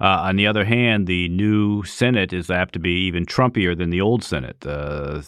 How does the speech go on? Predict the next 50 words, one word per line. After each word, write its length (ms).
there's 400
a 80
lot 300
of, 200
uh, 220
folks 380
who 100
were 160
elected 380
this 120
time 240
around 380
who 180
have 140
signed 380
on 200
to 60
much 220
of 60
the 80
Trump 240
agenda, 480
so, 460
uh, 300
I'm 140
not 260
encouraged. 600
I 100
think 220
one 160
of 60
the 120
untold 500
stories, 760
uh, 40
in 400
this 140
election 600
was 460
what 220
went 180
on 180
at 120
the 60
state 280
level, 320
particularly 600
with 120
state 240
referendums. 760